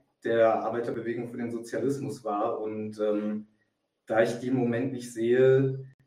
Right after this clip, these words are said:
weiß ich, denke ich eigentlich nicht, dass ich mich irgendwie Marxist nennen kann. Es ist aber insofern, glaube ich, zutreffend, weil,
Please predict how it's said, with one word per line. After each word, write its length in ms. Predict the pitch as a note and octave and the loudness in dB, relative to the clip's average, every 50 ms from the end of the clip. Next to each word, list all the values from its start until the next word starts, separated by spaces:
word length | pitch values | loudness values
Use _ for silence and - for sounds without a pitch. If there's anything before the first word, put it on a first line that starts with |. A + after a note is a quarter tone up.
| _ _ _ | _ _ _
weiß 440 | _ F#2 F#2 F#2 G#2+ G#2+ A2 A2 - | _ -20 -10 -6 -4 -4 -4 -4 -4
ich, 280 | B2+ A#2+ - - - - - - _ | -6 -6 -8 -8 -8 -10 -10 -6 _
denke 160 | A#2+ A#2 A#2+ | -4 -4 -4
ich 160 | - - - | -6 -6 -6
eigentlich 180 | B2 A#2+ A#2+ - | -6 -6 -4 -2
nicht, 240 | C3 C3+ C3 - B2 | -2 -2 -2 -2 -4
dass 140 | A#2 - | -6 -6
ich 80 | - - | -6 -10
mich 240 | A2+ A2+ A2+ - - | -10 -10 -10 -8 -8
irgendwie 260 | A#2 - - - A2+ | -10 -10 -8 -10 -6
Marxist 440 | A2+ A2 A2 A2 - A#2 A2 - - | -4 -4 -4 -4 -6 -10 -14 -8 -2
nennen 260 | A2 - C#3 D3 - | 0 2 2 2 2
kann. 240 | C3+ C3 C3 C3 A#2 | 0 0 0 0 -4
Es 140 | - - - | -6 -8 -12
ist 120 | - - | -6 -4
aber 200 | A#2 A2+ A2+ G#2+ | 0 2 2 0
insofern, 400 | A2 A2+ A#2+ A#2 B2 A#2+ A2+ - | 0 -2 -4 -4 -4 -6 -4 -2
glaube 160 | A2+ A2+ A2+ | -2 -2 -4
ich, 80 | - - | -4 -10
zutreffend, 600 | _ C3 C3 - - A#2+ A#2+ - A#2+ A#2 A2+ - | _ -10 -10 -4 -4 -4 -4 -4 -6 -10 -4 2
weil, 440 | A2+ A2+ A2 A2 A2 A2 A2 A2 | 2 4 4 4 4 2 2 0